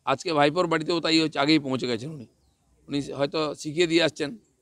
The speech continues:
সিবিআইকে কীভাবে কথা বলতে হবে বা জিনিস, জিনিসপত্র লুকিয়ে রাখবে কীভাবে।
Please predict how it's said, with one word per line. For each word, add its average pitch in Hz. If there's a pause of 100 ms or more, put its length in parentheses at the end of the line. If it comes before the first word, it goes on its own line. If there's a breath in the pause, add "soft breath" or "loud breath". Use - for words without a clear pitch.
সিবিআইকে 139
কীভাবে 131
কথা 131
বলতে 131
হবে 120 (540)
বা 135
জিনিস, 131
জিনিসপত্র 135
লুকিয়ে 127
রাখবে 139
কীভাবে। 123